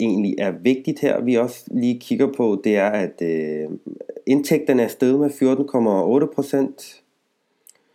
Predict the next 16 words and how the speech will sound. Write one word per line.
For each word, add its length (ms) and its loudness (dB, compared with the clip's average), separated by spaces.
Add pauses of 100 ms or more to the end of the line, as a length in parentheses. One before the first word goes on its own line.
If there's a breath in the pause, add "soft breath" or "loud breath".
(320 soft breath)
Og 680 0
heraf, 480 2
der 60 2
er 800 0 (120)
det 80 -14
således, 640 0
at 240 -4
skatteindtægterne, 880 0
de 40 2
er 60 0
steget 320 0
med 380 0
tolv 240 -6
komma 260 -6
fem 400 -2
procent. 720 -4